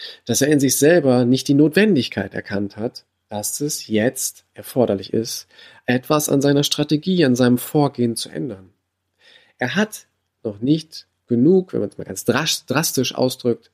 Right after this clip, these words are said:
Schmerzen erlebt, um zu sagen, jetzt ändere ich's. Ich habe mal einen Spruch gehört, der da sagt, es muss erst ganz schlimm kommen, bevor du etwas veränderst.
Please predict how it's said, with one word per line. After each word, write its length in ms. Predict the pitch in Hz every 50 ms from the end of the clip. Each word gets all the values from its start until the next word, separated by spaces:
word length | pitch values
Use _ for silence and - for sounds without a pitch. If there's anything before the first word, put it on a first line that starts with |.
| _
Schmerzen 600 | _ - - - 151 175 185 175 - - - 127
erlebt, 380 | - 113 110 110 127 131 131 -
um 80 | 123
zu 100 | 120 -
sagen, 300 | 120 120 123 120 120 135
jetzt 140 | 170 190 -
ändere 240 | - 226 202 - 107
ich's. 220 | 104 - - - _ _ _ _ _ _ _ _ _ _ _ _ _ _ _ _ _ _ _ _ _ _ _ _ _ _ _ _ _ - - - -
Ich 80 | - -
habe 120 | 185 185
mal 80 | 190 156
einen 120 | 139 131
Spruch 380 | 127 - - 160 190 202 - _
gehört, 460 | - 135 123 135 131 135 - - - _ _ _ _ _ _ _ _ _ _ _ _ _ _
der 80 | 113 113
da 140 | 117 110
sagt, 320 | 107 113 117 113 117 - -
es 100 | - -
muss 140 | 160 180 -
erst 180 | 143 131 -
ganz 240 | - 139 160 175 -
schlimm 360 | - - 143 156 170 160 147
kommen, 400 | - 123 107 101 98 98 95 - _ _ _ _ _
bevor 300 | - 98 - - 107 107
du 80 | 104 -
etwas 260 | - - 110 107 -
veränderst. 640 | - - - 104 104 101 - 113 - - - _